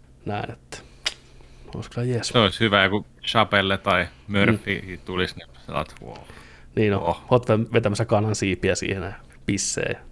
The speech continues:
Speaker 1: yhtäkkiä.
Speaker 2: Joo, ja voin luvata, etten kuvaisi kännykällä kyllä sitä.
Speaker 1: Niin, kyllä. Kyllä.
Speaker 2: Mitä, mitä Chappelle ei pysty. Ollaan tässä, ollaan
Speaker 1: Niin.
Speaker 2: yhdessä.
Speaker 1: Niin, katsotaan,
Speaker 2: Ei
Speaker 1: juu,
Speaker 2: vittu
Speaker 1: niin.
Speaker 2: kuva. Niin.
Speaker 1: Mm. Just näin.
Speaker 2: Voin luvata.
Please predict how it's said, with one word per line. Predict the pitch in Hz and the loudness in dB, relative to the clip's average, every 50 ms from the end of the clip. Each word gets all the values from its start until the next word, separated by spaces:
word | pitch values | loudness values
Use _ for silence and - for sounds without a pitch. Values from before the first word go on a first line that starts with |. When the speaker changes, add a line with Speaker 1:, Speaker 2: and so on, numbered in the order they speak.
| - | -14
Speaker 1:
yhtäkkiä. | - 120 - - - - - - - - - - - - - | -14 -12 -10 -10 -10 -10 -10 -12 -14 -14 -14 -16 -20 -16 -10
Speaker 2:
Joo, | 85 73 69 71 71 - - - - - - | -8 -8 -8 -8 -12 -16 -20 -20 -20 -4 0
ja | 104 107 101 - - - - - - - - - 135 123 | 0 0 0 -2 -8 -20 -20 -20 -20 -20 -18 -16 0 6
voin | 120 123 113 107 98 | 8 8 8 8 6
luvata, | 95 92 87 87 82 - 71 80 | 6 6 4 4 2 2 -2 -6
etten | 90 - - 92 87 82 | -6 -6 -4 -6 -6 -6
kuvaisi | 78 - - - - 65 - - | -6 -10 -10 -8 -6 -6 -6 -8
kännykällä | - - - 73 76 80 - - - - - - | -10 -12 -12 -12 -14 -16 -18 -18 -18 -18 -18 -18
kyllä | - - - - | -18 -20 -20 -14
sitä. | - - 101 | -10 -6 -4
Speaker 1:
Niin, | 104 101 98 | -2 -2 -4
kyllä. | - - - 110 - - - - - - - - - - - - - | -4 -6 -6 -6 -8 -10 -18 -20 -20 -20 -20 -20 -20 -20 -20 -10 -6
Kyllä. | 104 98 90 85 | -6 -6 -4 -6
Speaker 2:
Mitä, | 82 82 - 87 85 | -6 -4 -4 -4 -2
mitä | 90 90 87 90 - | -2 -2 -2 -2 -2
Chappelle | - - 87 85 - - - - - - | 0 0 0 0 0 -4 -8 -10 -14 -16
ei | - - | -16 -14
pysty. | - 67 - - - - | -14 -14 -14 -14 -12 -8
Ollaan | - 92 92 90 85 82 | -6 -2 2 2 2 2
tässä, | - 82 73 - - - - - - - - | 2 -2 -4 -4 -8 -16 -18 -20 -20 -18 -8
ollaan | 107 98 90 92 | -2 0 0 2
Speaker 1:
Niin. | 90 87 - | 2 0 -2
Speaker 2:
yhdessä. | 90 - - 113 | -6 -6 -2 -2
Speaker 1:
Niin, | 113 110 | 0 2
katsotaan, | - 131 113 113 104 - - 101 | 2 2 2 2 0 2 4 4
Speaker 2:
Ei | 98 | 4
Speaker 1:
juu, | 98 92 | 4 4
Speaker 2:
vittu | 95 98 107 92 | 0 -2 -4 -4
Speaker 1:
niin. | 92 92 98 | -4 -4 -4
Speaker 2:
kuva. | 98 92 - - 76 67 - - - - - - - - - - - - | -6 -8 -4 -2 -2 -2 -2 -6 -18 -20 -20 -20 -20 -20 -20 -20 -8 -4
Niin. | 90 87 90 98 | -2 0 0 0
Speaker 1:
Mm. | 101 101 98 98 101 - - - - - - - - - - - - - | 0 0 0 -2 -4 -8 -14 -20 -20 -20 -20 -20 -20 -20 -20 -18 -12 -8
Just | - - 101 - - | -6 -6 -6 -6 -8
näin. | - - 107 | -8 -2 0
Speaker 2:
Voin | 107 104 98 98 | 2 2 2 2
luvata. | 92 85 - 82 80 - - | -2 -2 -4 -4 -4 -4 -8